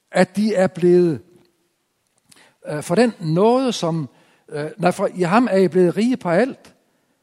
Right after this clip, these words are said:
på al tale og på al kundskab, eftersom vidnesbyrd om Kristus er blevet grundfæstet hos jer, så I ikke mangler nogen nådegave.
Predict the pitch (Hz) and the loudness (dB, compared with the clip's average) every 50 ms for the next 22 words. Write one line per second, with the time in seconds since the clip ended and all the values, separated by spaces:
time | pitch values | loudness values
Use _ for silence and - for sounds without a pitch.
0 | _ _ _ - 143 160 196 - 214 - - 165 185 208 226 240 240 220 170 - | _ _ _ -6 0 2 2 2 2 0 0 0 2 2 2 2 0 -2 -4 -6
1 | - 160 185 214 190 - 180 208 262 240 - - - 170 151 127 - _ _ _ | -4 -2 -2 -2 -2 -4 -6 -6 -6 -6 -8 -8 -6 -6 -6 -6 -8 _ _ _
2 | _ _ _ _ _ _ 196 208 202 - 185 - - 180 175 151 165 208 233 247 | _ _ _ _ _ _ -4 -4 -4 -4 -8 -8 -6 -6 -6 -4 -4 -2 -2 -2
3 | 202 - - 190 170 156 151 143 139 - - 220 233 - - - 156 - - - | -2 -4 -8 -10 -8 -8 -8 -12 -14 -10 -8 -6 -6 -6 -8 -12 -16 -16 -12 -12
4 | 147 127 165 156 143 - - 190 220 - - 175 170 151 - - 127 117 180 190 | -10 -8 -8 -8 -8 -8 -8 -8 -8 -8 -8 -10 -10 -10 -10 -14 -12 -12 -12 -12
5 | - - 139 120 107 - _ _ _ _ _ _ - - 180 185 175 160 170 208 | -12 -14 -14 -14 -16 -16 _ _ _ _ _ _ -12 -8 -6 -4 -4 -2 -2 -2
6 | 226 220 196 165 151 160 190 226 240 233 220 196 135 - _ _ _ _ - 131 | -2 -2 -2 -2 -2 -2 0 0 0 0 0 -2 -4 -8 _ _ _ _ -10 -6
7 | 151 165 196 208 214 214 214 190 - _ _ _ 131 - 165 202 247 277 277 269 | -4 -4 -2 -2 -2 -2 -4 -6 -8 _ _ _ -8 -6 -4 -4 -4 -4 -4 -6
8 | 233 - 143 120 110 107 | -6 -4 -6 -6 -8 -10